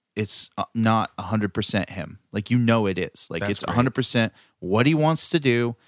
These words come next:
Speaker 1: how he wants to do it, whether he makes money or not. You're getting the original, genuine article,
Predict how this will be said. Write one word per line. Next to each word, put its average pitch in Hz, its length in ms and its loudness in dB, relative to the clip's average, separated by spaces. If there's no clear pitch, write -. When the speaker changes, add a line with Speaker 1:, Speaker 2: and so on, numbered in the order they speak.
Speaker 1:
how 120 320 4
he 160 80 6
wants 151 360 0
to 139 100 -2
do 113 180 2
it, 107 240 0
whether 113 320 2
he 113 100 4
makes 113 320 0
money 127 300 4
or 135 100 2
not. 101 320 0
You're 98 160 -6
getting 120 580 2
the 107 120 -2
original, 110 640 2
genuine 113 420 2
article, 95 580 -2